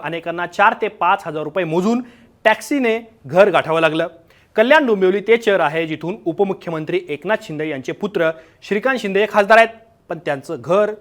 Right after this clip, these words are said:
त्यांचं शहर पाण्यात आहे हे त्यांना माहीत नाहीये का? आता नव्याने जे भाजपचे प्रदेशाध्यक्ष झालेत ते रवींद्र चव्हाण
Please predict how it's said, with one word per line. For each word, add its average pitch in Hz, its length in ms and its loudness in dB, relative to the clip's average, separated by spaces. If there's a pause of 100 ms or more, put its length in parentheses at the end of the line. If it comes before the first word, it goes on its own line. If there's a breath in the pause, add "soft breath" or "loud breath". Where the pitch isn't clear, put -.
(140)
त्यांचं 127 260 -12
शहर 170 300 -6
पाण्यात 175 400 -2
आहे 185 240 2 (460 soft breath)
हे 208 80 2
त्यांना 226 260 2
माहीत 226 220 4
नाहीये 240 220 2
का? 220 160 4 (500 soft breath)
आता 185 240 2
नव्याने 247 420 0
जे 226 100 2
भाजपचे 175 460 -2
प्रदेशाध्यक्ष 180 640 -4
झालेत 156 300 -4 (380 soft breath)
ते 196 80 2
रवींद्र 208 300 2
चव्हाण 160 340 0